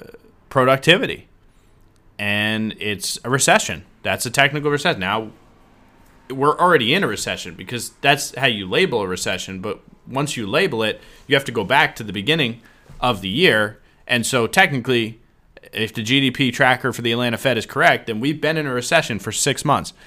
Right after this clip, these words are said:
And everybody's sitting on C N B C, all the financial advisors out there, all the financial analysts that are just continually wrong. I mean, it's ju-, and, and the Fed and the,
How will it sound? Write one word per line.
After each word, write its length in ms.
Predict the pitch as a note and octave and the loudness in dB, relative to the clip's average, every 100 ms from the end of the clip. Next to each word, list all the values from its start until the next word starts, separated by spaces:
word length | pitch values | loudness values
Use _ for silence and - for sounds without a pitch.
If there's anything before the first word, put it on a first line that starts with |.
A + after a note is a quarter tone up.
| - - _ | -20 -20 _
And 200 | C3 A2+ - | -4 -2 -2
everybody's 460 | D#3+ F#3 E3+ D#3+ | -2 0 -2 -2
sitting 220 | - D#3 | -4 -2
on 160 | C#3+ C#3 | -2 -2
C 180 | - D3+ | -2 0
N 100 | C#3+ | 0
B 120 | C#3+ | 0
C, 440 | C#3 B2 A#2+ A#2 - _ | 0 0 0 -2 -12 _
all 200 | - A#2+ | -2 2
the 80 | D#3+ | 2
financial 460 | E3 D#3 C#3+ C#3 C#3+ | 2 2 2 2 0
advisors 460 | B2+ B2+ B2+ B2+ | 4 4 4 0
out 240 | B2+ A2+ A2 | 2 2 0
there, 360 | A#2 A2 G#2+ - - _ | 0 0 -2 -10 -20 _
all 180 | - C3+ | 2 2
the 100 | D#3 | 2
financial 460 | D#3+ D#3+ D3+ D3+ C3+ | 0 0 0 -2 2
analysts 580 | A#2 A#2+ A#2 A#2 A#2 - _ _ - | 4 4 4 0 -2 -10 _ _ -4
that 120 | A#2+ | 0
are 80 | A#2 | 0
just 300 | B2 B2 - | -2 -8 -8
continually 800 | A2+ G2 - - F#3 G#3 C#3+ F#2+ | -12 -12 -12 -2 0 2 2 0
wrong. 440 | E2+ D3 A#2 D#2 - | 2 2 2 -2 -6
I 40 | |
mean, 180 | B2 C3+ | -4 -2
it's 180 | C3 - | -4 -6
ju-, 100 | D#3 | -6
and, 220 | B2 G#2+ - | -4 -6 0
and 200 | C#3+ D#3+ | 2 2
the 60 | |
Fed 380 | - - F#2+ G#2+ | -4 -4 -4 -2
and 240 | A#2+ D#3+ | -4 -2
the, 180 | D#3+ B2 | -2 -2